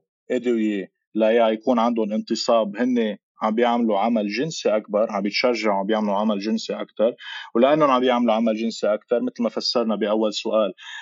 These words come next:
القلب والشرايين هن بصحة جيدة أكتر، ولأنهم عم بيشتغلوا وهن بصحة جيدة أكتر، عم بيبعدوا عنهم الأمراض. فسرها بهيدي الطريقة أنا صراحة، إنه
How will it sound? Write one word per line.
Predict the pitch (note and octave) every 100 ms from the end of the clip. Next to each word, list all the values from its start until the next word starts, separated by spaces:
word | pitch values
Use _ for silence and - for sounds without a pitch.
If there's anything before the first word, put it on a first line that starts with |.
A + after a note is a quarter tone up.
| -
القلب | A#2 B2 C#3 A#2
والشرايين | A2+ - A#2 A#2 A#2 A2
هن | G2+ A2+
بصحة | G2+ G2 D3 - A2+
جيدة | G#2 G#2+ G2+ G2
أكتر، | G#2 - A2+ - - -
ولأنهم | A#2 C3 D#3 D#3+ C3
عم | A#2
بيشتغلوا | A#2+ - C#3+ B2 A2+ G#2
وهن | A#2+ A2+
بصحة | A2 - - A#2
جيدة | G#2+ A2 G#2 G2
أكتر، | G#2 - A2+ -
عم | A2+
بيبعدوا | A2 A2 G#2+ G#2
عنهم | G#2 G#2 G#2 G#2+ - -
الأمراض. | A2 G#2+ G#2 F#2+ - -
فسرها | B2+ - D#3+ C#3+
بهيدي | C3 C#3+ C3+
الطريقة | - B2+ B2+ F#2 F#2+
أنا | F#2+
صراحة، | - A2 A2 - G2 F#2+ F#2 - - -
إنه | A2+ A#2+ A#2 A#2+ -